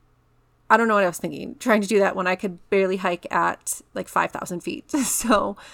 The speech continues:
we tried this, and one, I was dehydrated from the night before and just didn't have enough water.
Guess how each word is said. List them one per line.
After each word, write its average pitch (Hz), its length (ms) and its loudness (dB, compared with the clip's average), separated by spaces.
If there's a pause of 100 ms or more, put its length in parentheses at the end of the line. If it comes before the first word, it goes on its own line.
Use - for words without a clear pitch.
(520)
we 233 160 0
tried 254 340 0
this, 226 280 -2
and 202 520 -4 (400)
one, 226 240 0
I 302 80 2
was 294 120 -2
dehydrated 214 580 -2
from 190 140 -4
the 185 80 -2
night 175 160 -6
before 190 520 -2 (720)
and 214 160 -2
just 202 180 -8
didn't 214 220 0
have 202 180 -2
enough 190 220 -2
water. 190 460 2